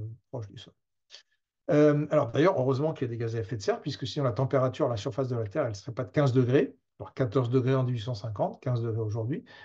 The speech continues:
mais de moins dix-huit. Euh, et donc, c'est, euh, évidemment assez fondamental à la vie telle qu'on la connaît. D'ailleurs, nos,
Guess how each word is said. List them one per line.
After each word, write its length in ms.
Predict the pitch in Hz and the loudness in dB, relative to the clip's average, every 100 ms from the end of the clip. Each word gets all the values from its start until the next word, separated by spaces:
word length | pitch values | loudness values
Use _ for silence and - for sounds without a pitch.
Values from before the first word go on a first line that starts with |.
| - | 2
mais 100 | 151 | 4
de 60 | 180 | 6
moins 160 | 165 | 6
dix-huit. 500 | 160 147 131 - - _ _ _ _ _ _ 180 | 6 6 4 0 -8 _ _ _ _ _ _ -2
Euh, 160 | 127 | 0
et 60 | 120 | 0
donc, 180 | 151 160 | 0 -2
c'est, 220 | 131 117 | -4 -4
euh, 360 | 113 110 113 - | -4 -6 -8 -8
évidemment 460 | 117 120 123 139 156 | -6 -4 -2 0 -2
assez 220 | 110 165 | -2 -4
fondamental 720 | - 127 120 117 139 160 147 | -2 -2 -2 -2 2 2 2
à 180 | 117 110 | -2 -2
la 100 | 107 | -4
vie 160 | 139 | -4
telle 140 | 135 - | -4 -2
qu'on 120 | 120 | -4
la 100 | 110 | -4
connaît. 260 | 120 135 | -2 -2
D'ailleurs, 200 | 160 135 | 2 2
nos, 180 | 127 113 | 2 -2